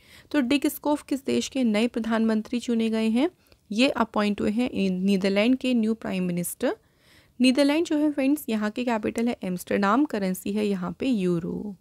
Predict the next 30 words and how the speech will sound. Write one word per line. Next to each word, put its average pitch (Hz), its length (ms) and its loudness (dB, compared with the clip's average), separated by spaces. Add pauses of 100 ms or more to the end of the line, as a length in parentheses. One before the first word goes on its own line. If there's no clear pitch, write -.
(1600)
अगला 262 200 6
क्वेश्चन 294 360 0
है, 311 100 0
India 247 300 2
will 269 200 0
host 208 420 0 (160)
which 262 200 -2 (100)
edition 202 420 -2
of 214 200 -2
the 240 100 -2 (140)
unesco 190 580 -2 (380)
World 226 400 4 (120)
Heritage 202 480 -2
Committee 190 580 -4
session? 170 600 -4 (460)
भारत 226 420 4
जो 285 140 -4
है 269 160 0
यूनेस्को 214 640 -2
विश्व 226 300 2
धरोहर 214 440 0
समिति 202 640 -2 (400)
सत्र 247 480 0
के 269 140 0
कौन 220 340 0
से 277 240 -2
संस्करण 202 760 -4
की 254 200 -2
मेजबानी 190 720 0
करेगा? 185 580 -2